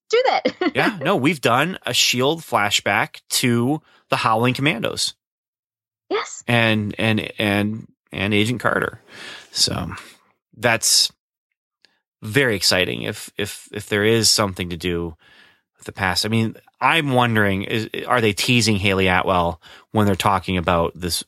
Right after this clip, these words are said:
Speaker 2: episode one hundred?
Speaker 1: Oh, I hope so.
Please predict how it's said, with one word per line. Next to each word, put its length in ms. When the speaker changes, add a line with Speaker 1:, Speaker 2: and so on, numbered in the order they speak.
Speaker 2:
episode 340
one 140
hundred? 400
Speaker 1:
Oh, 80
I 100
hope 260
so. 160